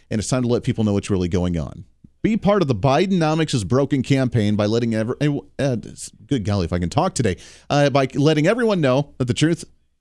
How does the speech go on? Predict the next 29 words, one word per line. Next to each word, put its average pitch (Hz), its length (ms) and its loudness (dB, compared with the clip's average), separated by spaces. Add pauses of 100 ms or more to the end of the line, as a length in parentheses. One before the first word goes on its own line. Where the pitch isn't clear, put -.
(120)
of 127 140 2
what's 139 180 2
going 139 200 2
on 120 120 2
with 120 100 2
the 147 100 2
economy. 151 460 0 (540)
Whether 143 220 2
it's 120 120 0
knocking 127 260 2
on 92 140 2
doors, 175 400 2
making 85 240 -2
phone 175 260 2
calls, 160 260 0
financially 185 520 0
supporting 160 360 0
the 131 100 0
organization, 110 640 -2 (300)
or 139 140 0
just 120 180 -2
talking 117 340 0
to - 80 -4
your 98 100 0
family 90 320 0
and 85 100 -2
friends 127 320 0
and 98 80 0
neighbors, 160 340 2